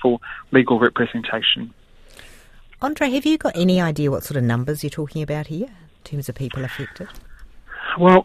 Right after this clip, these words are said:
Speaker 1: there is a dearth of, uh, research around the world, and that's for a number of reasons. That's not because they don't exist. I think there is a real stigma, um, and there's a real shame. If you think of many people, um, and this is why in the legislation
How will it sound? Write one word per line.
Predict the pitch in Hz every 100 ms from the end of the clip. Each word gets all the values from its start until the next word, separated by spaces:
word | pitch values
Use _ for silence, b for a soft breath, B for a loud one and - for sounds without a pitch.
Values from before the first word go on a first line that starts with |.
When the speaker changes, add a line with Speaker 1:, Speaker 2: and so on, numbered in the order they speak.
| 170
Speaker 1:
there | 170 170
is | - -
a | 160 151
dearth | - 185 180
of, | 143 120 -
uh, | 123 120 117
research | 120 127 - 120 - -
around | 123 113 127 127
the | 127
world, | 110 104 107
and | 120
that's | 117 -
for | 139
a | 117
number | 110 120
of | 113
reasons. | 117 110 117 110
That's | 147 -
not | 131 -
because | 131 117
they | 120
don't | 117 110
exist. | 110 - 151 -
I | 113
think | - 123
there | 120
is | 113
a | 117
real | 123 117 B B -
stigma, | 131 - 120 - - -
um, | 127 117 117 120 B B B B -
and | 139 139
there's | 143
a | 147
real | 180 170
shame. | - 143 147 107
If | 107
you | 127 123 - - -
think | 175 175
of | 135 - -
many | 117 160
people, | 175 - 110 - - 151 160
um, | 127 120 117 117 120
and | 131
this | 135 -
is | 127
why | 127 120 120
in | 120
the |
legislation | 113 117 117 - 127 123 - 135